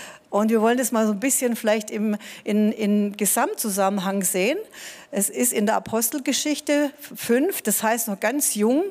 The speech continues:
der Heilige Geist ausgegossen. Die Gemeinde hat sich explosionsartig vermehrt. Wir kennen das nach dem, der Predigt von Petrus,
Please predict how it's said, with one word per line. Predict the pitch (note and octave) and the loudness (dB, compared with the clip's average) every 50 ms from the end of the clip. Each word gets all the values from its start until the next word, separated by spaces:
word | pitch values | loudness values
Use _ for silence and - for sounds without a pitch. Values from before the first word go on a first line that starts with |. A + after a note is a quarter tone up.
| - - - - - - - - | -6 -12 -18 -18 -18 -12 -8 -6
der | G3+ - - | -4 -2 0
Heilige | A#3+ B3+ D4 D4 B3+ G#3 G#3+ | 2 2 2 0 0 -2 -4
Geist | F#3 - G#3 G3 A3 C#4 C#4+ - - - - A3 | -2 0 0 2 4 2 2 0 -2 -4 -4 0
ausgegossen. | A3+ A#3 C4 C#4+ C#4 - - C#4+ B3 G#3+ - A3 B3 C4 C4 - - D4 D4+ E4 E4 D#4+ - - - - - - - - - - | 0 2 2 2 0 0 -2 -4 -2 0 2 2 4 4 2 2 2 2 2 0 0 -2 -6 -12 -20 -20 -18 -18 -18 -16 -6 -4
Die | B3 G3+ | -2 0
Gemeinde | A3+ A#3 A3+ A3+ G#3 A3+ C4+ D4 D4 D4+ D4+ D4 C4 G#3 | 0 0 2 2 2 2 2 0 0 0 0 0 0 0
hat | A#3+ A#3 - | -2 -2 -2
sich | A#3+ G#3 - | -4 -4 -4
explosionsartig | - A#3 G#3 - - - A3 G3+ - - A#3+ A#3 C4+ D4+ D4 - - - G#3+ A3 A#3+ A3+ A#3+ G#3+ | -4 -4 -4 -4 -2 -2 -2 0 0 0 0 2 2 2 0 0 -4 -4 -2 -2 -2 -2 -4 -6
vermehrt. | - - - F#3 F#3 F#3+ G3 G#3 A#3 B3+ C#4 C#4 - - - - - - - | -6 -4 -2 -2 0 0 0 0 2 2 0 0 -2 -6 -16 -18 -20 -10 -6
Wir | - G#3 | -6 -4
kennen | G#3 - - B3 C4+ C#4 | -4 -2 -2 -2 0 0
das | C#4+ B3 A3+ | -2 -2 -2
nach | G#3+ G#3+ G#3+ G#3 | -2 -4 -4 -4
dem, | - A3+ G#3+ G#3+ G#3+ G#3+ - G#3 | -4 -4 -4 -4 -4 -6 -4 -2
der | G#3 G3+ | -2 -2
Predigt | F#3+ F#3+ G3+ A#3 C4 C4+ B3+ C#4+ A3+ | -2 0 0 2 2 2 0 -2 -4
von | - - - G3 F#3+ F#3+ | -6 -6 -6 -8 -8 -6
Petrus, | - A3 A#3 B3 A#3+ A#3 A3 A3+ B3 A#3 - | -4 -2 -2 -2 -2 -4 -6 -4 -2 -2 -2